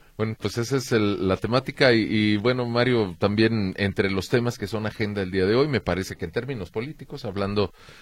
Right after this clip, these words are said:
de lo que está en el interés público y en el quehacer de, de la clase gobernante, pues bueno, sigue la discusión sobre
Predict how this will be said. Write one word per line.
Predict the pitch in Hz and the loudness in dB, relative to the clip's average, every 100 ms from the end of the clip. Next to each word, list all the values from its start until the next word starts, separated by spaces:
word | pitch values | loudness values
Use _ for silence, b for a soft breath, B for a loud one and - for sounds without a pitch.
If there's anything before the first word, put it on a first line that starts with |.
| B | B
de | - 98 | 2 4
lo | 92 | 4
que | - | 0
está | - 101 95 98 90 | 0 2 4 2 0
en | 82 | -2
el | 80 76 78 | -2 -2 -4
interés | 85 92 90 | -4 -2 -2
público | - 113 107 104 - 98 | -2 -2 -2 -4 -2 -2
y | 85 | -2
en | 80 | -4
el | 78 | -6
quehacer | 87 - 92 90 | -6 -4 -4 -2
de, | 87 73 67 b b b b | -4 -4 -6 b b b b
de | 80 | -2
la | 78 | -2
clase | 92 92 92 | -2 -2 -2
gobernante, | 82 87 107 110 110 135 b b b b | 0 0 0 -2 -2 -6 b b b b
pues | 98 | -6
bueno, | 92 104 | -4 -6
sigue | 92 101 | -8 -8
la | 98 90 | -6 -6
discusión | 85 - 85 - 95 92 | -8 -12 -8 -2 -2 -2
sobre | 98 82 82 76 | -6 -4 -2 -2